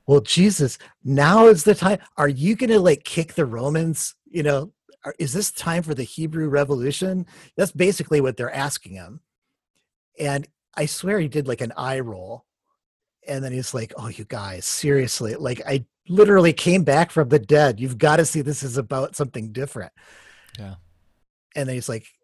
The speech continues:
Speaker 1: I s-, I think he goes up to heaven and he talks to God. He's like, "You gotta send somebody to help them. Like, they're
Speaker 2: <laughs>
Speaker 1: just not getting it." And I'm like, "I will send my helper to you.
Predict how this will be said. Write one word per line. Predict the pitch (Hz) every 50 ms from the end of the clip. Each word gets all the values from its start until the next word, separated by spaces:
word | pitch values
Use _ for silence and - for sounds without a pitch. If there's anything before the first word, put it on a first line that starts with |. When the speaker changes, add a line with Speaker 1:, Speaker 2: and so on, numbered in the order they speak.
| _ _ _ _ _ _ -
Speaker 1:
I |
s-, | 117 - - 147 - _ _ _ -
I | 139
think | 123 - 127 -
he | - 107 98 - -
goes | 120 113 107 -
up | 110 -
to | -
heaven | - 110 101 107
and | 104 98 104
he | - _ _ _ _ _ _ _
talks | - 113 95 - -
to | - 104
God. | - 95 92
He's | 92 101 -
like, | 101 - -
"You | 110 110 - -
gotta | - 110 98 92 104
send | 107 - - 107 98 101
somebody | - - 120 104 107 120 127
to | 127 123
help | 113 - 104 101 - _
them. | - - - - 180 - _ -
Like, | 180 - 147 - -
they're | - - - 131
Speaker 2:
<laughs> | - 208 - - -
Speaker 1:
just | 202 202 202 190 180 165 170 175 -
not | 185 185 156
getting | 185 190 190 175 151
it." | 139 123
And | 113 113
I'm | 113
like, | 131 - - -
"I | 127 123 110
will | 120 120
send | - - - 165 165 170 165
my | 160 165 156
helper | 143 160 143 139 - - 135
to | 117 - -
you. | 117 110 110